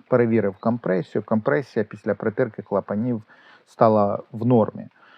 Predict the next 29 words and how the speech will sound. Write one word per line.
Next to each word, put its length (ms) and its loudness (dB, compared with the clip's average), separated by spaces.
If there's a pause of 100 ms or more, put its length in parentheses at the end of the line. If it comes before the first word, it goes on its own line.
(460)
А, 400 0
до 220 4
цього 580 0
пропускав 640 0
впускний 600 -2
клапан. 520 0 (200)
Це 140 4
я 80 4
перевіряв 520 0
за 100 -6
допомогою 640 -6 (280)
солярки, 720 0 (120)
заливав 480 0
клапана 440 -2
солярку, 520 -4
потік 380 -4 (100)
впускний 440 -6
клапан. 420 -8 (680)
Зрозумів, 420 2
що 140 -8
не 120 -2
тримає, 420 0
тому 260 0
притер. 540 -4 (440)
Потім 520 4 (260)
все 220 0
зібрав 420 4
на 120 2
місце, 500 -2